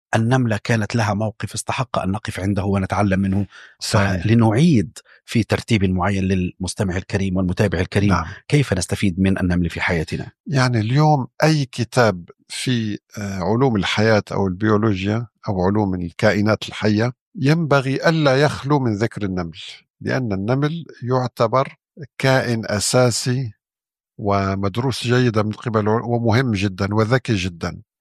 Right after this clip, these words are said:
Speaker 2: والعلماء استفادوا منه كثيرا. القرآن ماذا فعل؟ عبر مية وأربعتاش سورة: لم يغفل ذكر النمل، فخصص السورة باسم سورة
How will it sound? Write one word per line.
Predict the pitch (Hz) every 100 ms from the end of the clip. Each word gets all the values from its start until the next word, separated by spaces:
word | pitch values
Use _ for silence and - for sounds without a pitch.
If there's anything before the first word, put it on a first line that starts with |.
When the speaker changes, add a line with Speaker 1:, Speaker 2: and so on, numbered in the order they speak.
| _ _ -
Speaker 2:
والعلماء | 120 110 123 151 170
استفادوا | 131 - 131 156 156 139
منه | 147 117 131
كثيرا. | - 104 - 104 87 87 _ _ _ _ 139
القرآن | 135 - 147 165 156
ماذا | 151 131 123
فعل؟ | - 120 117 127 131 - _ _ _ _
عبر | - 127 135 117
مية | 123 139
وأربعتاش | 131 120 110 113 139 123 - -
سورة: | 135 135 139 - _ _ _ 131
لم | 151 147 117
يغفل | 151 120 - 117 104
ذكر | 110 143 151 147 - - 117
النمل، | 107 110 120 135 135 _ _
فخصص | - - 143 - - 110 -
السورة | 98 - - 139 143 151 _ _ _ _
باسم | 107 127 - 110
سورة | - 117 98